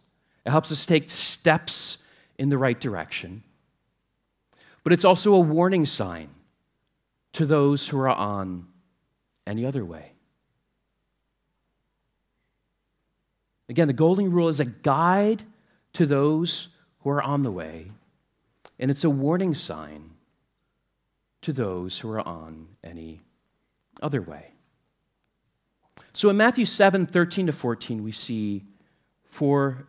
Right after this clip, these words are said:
groups of twos. We see two gates, we see two ways, we see two destinations,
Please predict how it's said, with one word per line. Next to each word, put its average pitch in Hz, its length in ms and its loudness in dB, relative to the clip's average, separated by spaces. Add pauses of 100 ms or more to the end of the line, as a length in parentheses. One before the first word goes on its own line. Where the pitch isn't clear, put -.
(100)
groups - 560 -4 (160)
of 107 160 -8
twos. 95 640 -4 (420)
We 117 120 -4
see 123 180 0
two 147 180 -2
gates, - 720 0 (480)
we 107 60 -8
see 107 160 -6
two 139 200 -2
ways, 85 640 -8 (600)
we 120 80 -8
see 131 160 -2
two 180 220 -4
destinations, 98 1200 -6